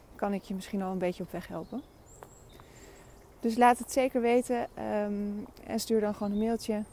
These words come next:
naar hallo at nataliewebmer punt N L. Of neem een kijkje op mijn site.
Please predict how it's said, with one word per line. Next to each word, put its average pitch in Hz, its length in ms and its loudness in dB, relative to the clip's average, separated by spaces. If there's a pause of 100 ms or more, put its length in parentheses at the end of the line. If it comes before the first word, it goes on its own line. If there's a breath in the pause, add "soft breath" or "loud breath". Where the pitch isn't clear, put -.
(400)
naar 190 120 -6
hallo 196 260 4
at - 280 -6
nataliewebmer 208 640 -4
punt 262 240 -4
N 247 200 2
L. 254 140 -2 (480 loud breath)
Of - 80 -12
neem 214 200 4
een 214 80 0
kijkje 196 340 0
op 196 80 -10
mijn 185 120 -6
site. 180 420 -4